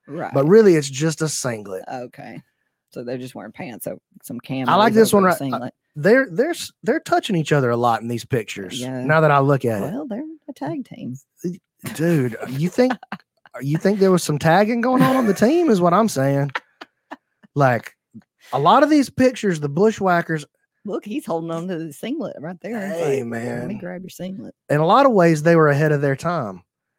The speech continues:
Speaker 2: 'cause this was still, like, in the pro Bush,
Speaker 1: Oh, yeah,
Speaker 2: uh,
Speaker 1: it,
Speaker 2: age,
Speaker 1: it
Speaker 2: you
Speaker 1: was
Speaker 2: know what I
Speaker 1: not,
Speaker 2: mean?
Speaker 1: yeah.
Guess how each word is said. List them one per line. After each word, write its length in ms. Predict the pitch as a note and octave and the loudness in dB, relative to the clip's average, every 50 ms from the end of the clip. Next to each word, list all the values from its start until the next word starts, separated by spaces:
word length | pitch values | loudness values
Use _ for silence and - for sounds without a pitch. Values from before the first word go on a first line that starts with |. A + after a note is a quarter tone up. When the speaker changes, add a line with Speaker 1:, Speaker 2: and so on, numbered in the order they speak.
| _ _ - | _ _ -8
Speaker 2:
'cause 140 | B2+ B2+ C#3 | -6 0 4
this 180 | F3+ G#3 - | 4 4 4
was 120 | A3+ F3 - | 4 0 0
still, 260 | - - D#3+ D#3+ D3+ | 0 0 2 4 4
like, 200 | C#3 C#3 C3 - C3 | 4 4 2 2 0
in 80 | A#2+ | -2
the 80 | A2+ A2 | -2 -4
pro 360 | - - - C#3+ C#3+ C#3 C3 | -4 -2 0 0 2 2 0
Bush, 640 | B2 A#2+ B2+ C3+ C3+ B2+ A#2+ A2 - - - - _ _ _ _ _ _ _ _ | -2 -2 -2 -2 -2 -2 -4 -6 -8 -12 -16 -20 _ _ _ _ _ _ _ _
Speaker 1:
Oh, 260 | C#3+ D3 C3 A#2 A2+ G2+ A#2 | -20 -18 -18 -18 -18 -16 -14
yeah, 200 | C#3 C#3+ B2+ A#2+ | -12 -8 -6 -4
Speaker 2:
uh, 240 | A2+ A2 G#2+ G#2+ G2 | -2 -2 -2 -4 -4
Speaker 1:
it, 40 | B2 C#3+ | -2 0
Speaker 2:
age, 580 | E3 F3+ G3 F#3 C#3 A2+ G#2+ G#2 - - - _ _ | 2 4 4 4 2 0 -4 -10 -14 -18 -18 _ _
Speaker 1:
it 40 | - D3+ | -18 -14
Speaker 2:
you 60 | D#3 | -10
Speaker 1:
was 80 | D3 | -6
Speaker 2:
know 160 | C3+ C3 C3+ C3+ | -4 -2 0 0
what 80 | C3+ | 0
I 40 | C#3 | 0
Speaker 1:
not, 60 | C#3+ | 0
Speaker 2:
mean? 300 | D3+ D#3 D#3+ D#3+ D#3 D#3 _ | 0 0 0 -2 -4 -6 _
Speaker 1:
yeah. 200 | D3+ D3 C3 - | -20 -20 -20 -20